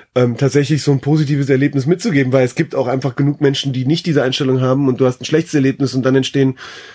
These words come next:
Fehlerketten und, und, und Kausalitäten, die dann dazu führen, dass Leute tatsächlich sowas ausleben wie Fremdenhass, obwohl es gar nicht mehr um Fremde geht, sondern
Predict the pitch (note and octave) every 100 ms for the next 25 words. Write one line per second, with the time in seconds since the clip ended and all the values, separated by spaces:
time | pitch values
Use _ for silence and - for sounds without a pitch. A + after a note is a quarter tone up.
0 | - - E3 F3 - D#3 D3+ C#3 C#3 C3+
1 | A#2+ - - - B2+ - B2 G#2 - C3
2 | B2+ B2+ C3 D3+ D#3 C#3+ C3+ B2+ C3 C3
3 | B2+ B2 - C3 C3+ C#3 C#3 B2 B2+ -
4 | - - A#2+ A#2+ B2 C#3 C3+ C3+ A#2+ C3
5 | C#3 C3 C3+ A#2+ B2+ C3 C#3 C3+ C3 C3+
6 | D3+ E3+ A#2+ A2+ - - C3 - A#2+ C3
7 | C3 A#2+ - B2+ B2+ B2 E3+ F3 A#2+ A2+